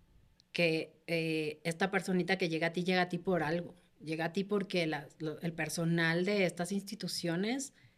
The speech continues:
están eligiendo a una persona que sea compatible contigo.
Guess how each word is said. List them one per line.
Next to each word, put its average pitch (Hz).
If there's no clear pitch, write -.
están 170
eligiendo 190
a 208
una 175
persona 180
que 160
sea 160
compatible 175
contigo. 202